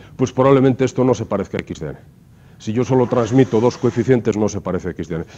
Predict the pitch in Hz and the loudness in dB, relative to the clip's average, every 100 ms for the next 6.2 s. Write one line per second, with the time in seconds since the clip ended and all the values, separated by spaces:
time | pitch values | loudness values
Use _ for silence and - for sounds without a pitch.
0 | - 208 196 170 165 147 139 131 127 123 | 2 2 4 4 4 4 4 4 2 4
1 | 131 117 110 117 101 104 98 98 107 101 | 4 4 2 0 0 -2 -2 -2 -4 -6
2 | 90 85 - - - - - - - - | -6 -6 -10 -18 -20 -20 -20 -20 -20 -2
3 | 131 139 139 165 180 160 135 135 135 147 | 0 4 6 6 4 4 4 4 4 6
4 | 143 147 151 - 131 123 113 139 131 127 | 6 6 4 2 -2 -2 -2 0 0 -2
5 | 117 107 110 131 - 110 110 110 110 107 | -4 -4 -4 -4 -4 -8 -6 -6 -6 -6
6 | 101 101 | -6 -6